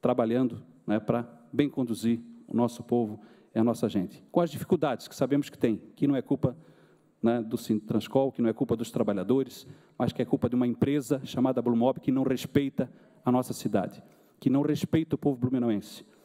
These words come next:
Essa que é a verdade. Por isso, muitos ônibus lotados, por isso, muita falta de linhas, muita falta de horários, né? Toda essa situação caótica que existe, existe no nosso transporte. Mas você, seu Osnir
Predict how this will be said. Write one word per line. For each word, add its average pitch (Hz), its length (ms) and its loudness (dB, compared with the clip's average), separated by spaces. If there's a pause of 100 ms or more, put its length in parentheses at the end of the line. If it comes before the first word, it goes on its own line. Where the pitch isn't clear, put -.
(480)
Essa 127 300 0
que 127 80 0
é - 20 4
a - 20 4
verdade. 104 440 -2 (280)
Por 127 160 2
isso, 143 280 -2
muitos 127 260 0
ônibus 123 240 2
lotados, 139 680 -2 (260)
por 131 140 2
isso, 135 160 -4
muita 131 180 0
falta 117 320 0
de 110 80 -2
linhas, 135 380 2
muita 117 180 -2
falta 117 260 0
de 107 80 0
horários, 127 540 0 (380)
né? 131 260 0 (460)
Toda 131 180 2
essa 127 160 -4
situação 123 520 0 (200)
caótica 123 440 2
que - 100 -2
existe, 120 420 -4 (220)
existe 120 400 0
no 120 60 2
nosso 113 240 0
transporte. 107 580 -4 (640)
Mas 123 800 -2 (320)
você, 117 320 2
seu 135 160 0
Osnir 135 340 0